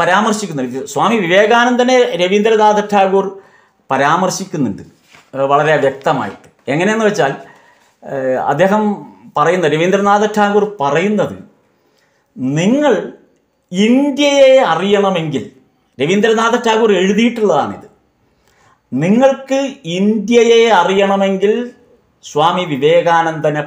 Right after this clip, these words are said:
പഠിക്കണം" എന്നാണ്. ഇതേ വാചകം തന്നെയാണ് എഴുതിയിരിക്കുന്നത്, "സ്വാമി വിവേകാനന്ദനെ പഠിക്കണം" എന്നാണ് എഴുതിയിരുന്നത്. അപ്പോൾ ഒരിക്കലും ഇവർ തമ്മിൽ കണ്ടുമുട്ടിയിട്ടില്ലെങ്കിലും സ്വാമിജിയുടെ എല്ലാ പ്രഭാവത്തെക്കുറിച്ചും, ഏഹ്,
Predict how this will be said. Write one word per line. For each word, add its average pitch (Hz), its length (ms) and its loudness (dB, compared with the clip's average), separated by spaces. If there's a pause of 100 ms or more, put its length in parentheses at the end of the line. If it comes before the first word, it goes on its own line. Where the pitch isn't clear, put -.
പഠിക്കണം" 110 760 -8
എന്നാണ്. 85 260 -20 (120)
ഇതേ 196 160 -2
വാചകം 180 600 -4
തന്നെയാണ് 135 240 -12
എഴുതിയിരിക്കുന്നത്, 95 540 -18 (840)
"സ്വാമി 170 360 -2
വിവേകാനന്ദനെ 143 840 -2
പഠിക്കണം" 98 640 -14 (320)
എന്നാണ് 101 280 -6
എഴുതിയിരുന്നത്. 80 500 -18 (640)
അപ്പോൾ 147 120 -4
ഒരിക്കലും 220 520 -2
ഇവർ 170 240 0
തമ്മിൽ 214 260 -2
കണ്ടുമുട്ടിയിട്ടില്ലെങ്കിലും 208 1160 0 (680)
സ്വാമിജിയുടെ 202 580 0
എല്ലാ 196 300 2 (480)
പ്രഭാവത്തെക്കുറിച്ചും, 202 1000 0 (720)
ഏഹ്, 131 1000 0